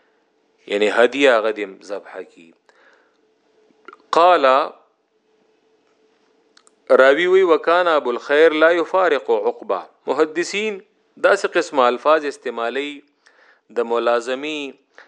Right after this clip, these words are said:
د دوو راویانو ترمنځ، یعنی په هر ځای کې مثلا هغه بعضې صیغې نه استعمالي، خو د یو راوي د بل راوي سره چې ملازمه ثابتې چېرې دی د هغه سره لازم وو،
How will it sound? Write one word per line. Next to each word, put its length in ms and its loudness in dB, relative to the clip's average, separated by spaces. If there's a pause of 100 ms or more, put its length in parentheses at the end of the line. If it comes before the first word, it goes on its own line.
(300)
د 160 2
دوو 320 4
راویانو 560 -2
ترمنځ، 460 -12 (720)
یعنی 160 -2 (100)
په 140 6
هر 100 2
ځای 220 -4
کې 140 -10 (100)
مثلا 280 -6
هغه 300 -4
بعضې 300 -2
صیغې 400 -10
نه 120 -12
استعمالي، 540 -12 (600)
خو 180 -8
د 80 -
یو 100 2 (140)
راوي 340 0
د 140 -4
بل 100 -4 (120)
راوي 260 -2
سره 180 -4
چې 220 -10
ملازمه 560 -4
ثابتې 440 -8 (120)
چېرې 280 -6
دی 80 -4 (120)
د 80 -
هغه 180 -10
سره 300 -8
لازم 420 -12
وو، 80 -10